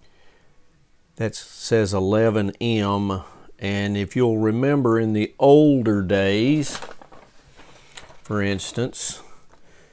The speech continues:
the potentiometer says ten M. That does not mean meg, that means ten K,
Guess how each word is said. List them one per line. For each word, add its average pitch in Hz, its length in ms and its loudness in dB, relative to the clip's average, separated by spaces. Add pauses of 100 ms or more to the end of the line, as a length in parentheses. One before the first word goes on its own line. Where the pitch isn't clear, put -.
(540)
the 98 80 -10
potentiometer 101 800 -4
says 98 360 -4
ten 110 380 -2
M. 95 400 -2
That 107 280 0
does 101 200 -2
not 107 280 -2
mean 98 380 -2
meg, 95 500 2
that 95 260 -4
means 92 600 -6 (640)
ten 98 420 -2 (1000)
K, - 480 -2